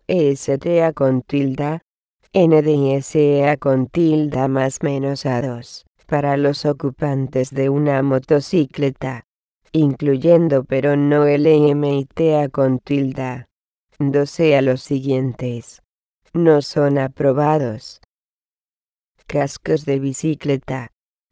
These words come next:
cascos de juguete, cascos militares de combate, cascos de vuelo,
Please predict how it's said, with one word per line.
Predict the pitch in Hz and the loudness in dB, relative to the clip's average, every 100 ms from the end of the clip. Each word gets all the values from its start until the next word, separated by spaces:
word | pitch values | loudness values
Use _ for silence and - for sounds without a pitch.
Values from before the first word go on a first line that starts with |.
| _ | _
cascos | - 143 - - 160 151 | -4 -4 -4 -4 -4 -2
de | 175 160 | -2 -2
juguete, | - 143 151 143 139 135 131 120 _ _ _ _ _ | -2 -2 2 2 0 -10 -12 -18 _ _ _ _ _
cascos | - 185 180 - 156 139 - | -4 -2 -2 0 0 0 -2
militares | 139 135 131 160 151 143 139 | -2 -2 -2 0 2 0 -2
de | 143 | -8
combate, | 131 131 135 139 127 - - 151 180 _ _ _ _ - | -4 -2 0 2 0 -2 -2 -2 -2 _ _ _ _ -10
cascos | 151 139 139 - 160 147 | -4 -4 -4 -4 -4 -2
de | 139 | -4
vuelo, | 135 143 143 123 113 113 | -2 0 0 -2 -8 -12